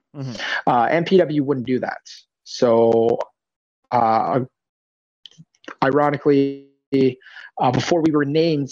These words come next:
Speaker 2: the Rads, uh, Rich, Mitch, T Y, myself, we all ended up leaving roughly about five days apart from the company.
Speaker 1: Okay.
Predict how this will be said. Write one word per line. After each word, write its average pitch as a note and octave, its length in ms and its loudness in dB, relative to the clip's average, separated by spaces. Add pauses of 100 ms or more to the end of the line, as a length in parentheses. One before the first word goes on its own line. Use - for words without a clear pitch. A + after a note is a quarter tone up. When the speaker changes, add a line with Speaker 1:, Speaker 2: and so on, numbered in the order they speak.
Speaker 2:
the C3+ 160 -6
Rads, C3+ 600 -2
uh, B2 760 4 (1300)
Rich, - 600 0 (520)
Mitch, - 560 2 (600)
T D#3 180 6
Y, C3+ 640 4 (280)
myself, B2 760 0 (180)
we C3+ 120 4
all C3 340 2
ended B2+ 180 -2
up A#2+ 220 0
leaving B2 720 4 (200)
roughly B2+ 300 2
about A#2 400 0
five A#2+ 380 0
days A2+ 200 0
apart - 380 -4
from - 140 -4
the - 80 -10
company. - 420 -6 (480)
Speaker 1:
Okay. B2 240 -10